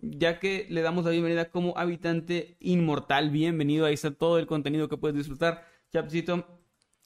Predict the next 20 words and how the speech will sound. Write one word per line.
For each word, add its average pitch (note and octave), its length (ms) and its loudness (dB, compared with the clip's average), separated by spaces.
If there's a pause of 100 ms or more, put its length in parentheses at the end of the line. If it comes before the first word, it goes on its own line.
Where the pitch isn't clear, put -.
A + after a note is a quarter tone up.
Son F3 200 0
más F3+ 120 4
de F3 60 4
doscientos F3+ 380 0
videos, F#3 640 2
eh, C#3+ 500 0
inéditos, G3+ 680 2
originales, E3 500 -2
que D#3 100 -6
no D3+ 140 -2
se E3 100 -6
han E3+ 80 -2
publicado, D3+ 720 -2
pues, - 180 -20
de - 100 -12
manera C3+ 300 -2
pública, F3+ 360 0
valga C#3+ 200 0
la C#3 120 0
redundancia, E3+ 720 -2